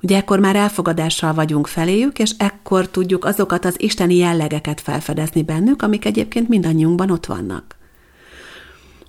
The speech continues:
És akkor, amikor másokban már ezt látjuk, akkor ez valójában azt jelenti, hogy bennünk is egy olyan magas szintre emelkedett és jutott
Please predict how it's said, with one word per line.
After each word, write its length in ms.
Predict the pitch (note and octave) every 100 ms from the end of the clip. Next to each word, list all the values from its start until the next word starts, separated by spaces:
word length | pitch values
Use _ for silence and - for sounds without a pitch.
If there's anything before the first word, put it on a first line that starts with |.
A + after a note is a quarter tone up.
| -
És 120 | A3
akkor, 260 | C#4 D4+ A#3+
amikor 400 | G#3 G3+ - F#3
másokban 960 | G3+ A3+ A3 F3 E3 D#3+ D3+ C#3+ D#3 - - - - _ _
már 180 | - F3+
ezt 180 | F3+ F3+
látjuk, 560 | E3+ D#3+ E3+ - B3 -
akkor 260 | - G3+
ez 140 | F3 F#3+
valójában 520 | A#3 A3 F3 D#3+ D#3+
azt 180 | D#3+ -
jelenti, 300 | D#3+ D#3+ G3
hogy 200 | G3 E3+
bennünk 380 | A#3 C4 G3+
is 120 | F#3 -
egy 140 | E3+
olyan 220 | E3+ D#3
magas 360 | D#3 D#3 D3+ D#3+
szintre 680 | - - D#3+ E3+ - B1+ - - - - - - - -
emelkedett 840 | F3+ F3 D#3 D#3+ D3 D3 B2+ -
és 200 | D#3+ -
jutott 600 | E3+ E3 D#3 D3+ -